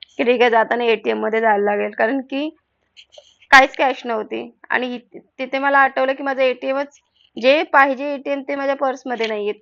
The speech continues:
जे दो-, मी इथे काढून ठेवलेलं आत बेडवर वगैरे ठेवलं होतं कदाचित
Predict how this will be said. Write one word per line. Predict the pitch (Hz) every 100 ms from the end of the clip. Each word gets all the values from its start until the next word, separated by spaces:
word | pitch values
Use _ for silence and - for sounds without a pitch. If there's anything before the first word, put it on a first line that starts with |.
| -
जे | 220
दो-, | 226 233 220
मी | 240
इथे | 233
काढून | 240 247 226
ठेवलेलं | 247 214 208
आत | 214 208 - _ -
बेडवर | 226 220 233
वगैरे | 226 220 240
ठेवलं | 294 294 285
होतं | - 196
कदाचित | 233 220 214